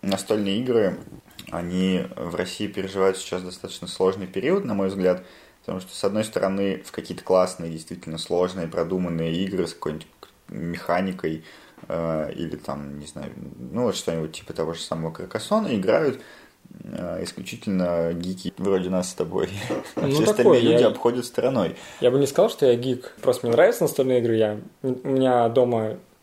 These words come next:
Speaker 2: их несколько, Каркасон, Шакал, Эволюция, э,
Speaker 1: Эволюция клевая.
Speaker 2: Да, Эволюция классная игра, жалко только на четырех человек.
Speaker 1: Но я все равно думаю, что это достаточно ограниченный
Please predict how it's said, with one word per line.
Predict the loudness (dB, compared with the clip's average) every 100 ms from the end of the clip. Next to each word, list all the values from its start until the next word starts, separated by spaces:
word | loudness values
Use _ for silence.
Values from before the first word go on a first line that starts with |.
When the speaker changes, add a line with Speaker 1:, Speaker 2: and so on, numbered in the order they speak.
| _
Speaker 2:
их | -2 -2 2
несколько, | 4 4 0 -4
Каркасон, | -4 -2 -2 2 4 6 4 -2 -8 -20 _
Шакал, | -4 -2 4 6 8 8 8 4 -4 _ -6
Эволюция, | 2 4 4 2 2 6 6 6 2 -2 -16 _ _ _ -12
э, | -4 -2 -2 -4
Speaker 1:
Эволюция | -6 -6 -6 -8 -12 -16 -18
клевая. | -16 -14 -14 -16 -14 -4
Speaker 2:
Да, | 2 2
Эволюция | 2 0 0 0
классная | 0 -2 -6 -8
игра, | -2
жалко | 4 4 2
только | -10 -10
на | -10
четырех | -4 -2 -2
человек. | -2 -2 -2 -4 -16 _ -4
Speaker 1:
Но | 0
я | 0
все | 0 -2
равно | -2
думаю, | 0 2 2 -2
что | -2 -4 -4 -6 -10
это | -10 -6
достаточно | -6 -2 -2 -2 -6 -4 -2 -4 -10 -20 -20 -20 _ _
ограниченный | 0 2 2 0 -4 -6 -6 -8